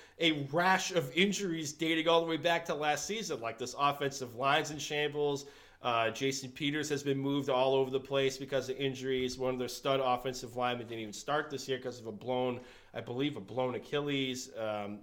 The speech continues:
Lane Johnson's been in and out of the lineup. Their leading wide receiver is a guy off the practice squad from the Lions in, in Travis Fulgham. I, it, you know,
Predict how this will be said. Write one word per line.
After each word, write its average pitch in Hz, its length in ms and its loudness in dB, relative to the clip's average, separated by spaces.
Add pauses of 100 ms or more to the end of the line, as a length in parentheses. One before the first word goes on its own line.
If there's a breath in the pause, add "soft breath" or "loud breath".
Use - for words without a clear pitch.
Lane 120 180 -4
Johnson's 139 500 -2
been 135 140 -2
in 135 120 -4
and 131 100 -2
out 127 180 0
of 117 80 -4
the 123 40 -4
lineup. 123 500 -2
Their 113 300 -4 (140)
leading 139 380 -2
wide 127 300 2
receiver 131 640 -2 (260 loud breath)
is 127 160 -4
a 131 60 0
guy 131 320 4
off 123 200 4
the 123 80 -4
practice 131 460 0
squad 123 280 0
from 120 120 -10
the 117 80 -6
Lions 123 640 0
in, 117 360 -4 (100)
in 110 120 -6
Travis 120 440 -4
Fulgham. 131 640 -2
I, 123 40 -4
it, 123 340 -10
you 160 80 -4
know, 120 260 -2